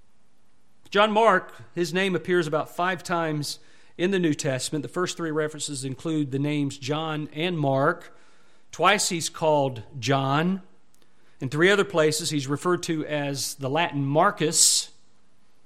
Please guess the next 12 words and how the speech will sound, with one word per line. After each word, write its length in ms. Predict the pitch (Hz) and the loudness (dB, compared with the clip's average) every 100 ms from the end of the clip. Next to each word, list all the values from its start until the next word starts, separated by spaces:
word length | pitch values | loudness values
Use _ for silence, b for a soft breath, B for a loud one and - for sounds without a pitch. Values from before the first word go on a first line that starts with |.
| - - - - - - - - - | -20 -20 -20 -20 -20 -20 -20 -20 -16
John 300 | - 196 262 | 2 4 6
was 240 | 233 208 - | 6 4 2
his 360 | 180 165 - - - | 0 0 -4 -10 -12
Hebrew 340 | 240 233 185 | -8 -2 -2
name. 440 | 151 131 107 90 92 - - - - | -2 -4 -8 -12 -20 -20 -20 -20 -14
It's 100 | 143 | -12
pronounced 520 | - 170 160 147 277 | -6 -4 -4 -8 -12
Yohanan. 680 | 151 156 139 202 170 104 92 - - - - - - - - - - - - - - - - - - - | -8 -8 -6 -4 -4 -8 -14 -20 -20 -20 -20 -20 -20 -20 -20 -20 -20 -20 -20 -20 -20 -20 -20 -20 -16 -2
And 120 | 175 | 4
it 140 | 233 | 6
basically 720 | 226 294 285 - 208 185 160 160 | 6 4 2 0 0 0 -4 -6
meant, 640 | 170 240 170 165 - | 0 2 2 0 -6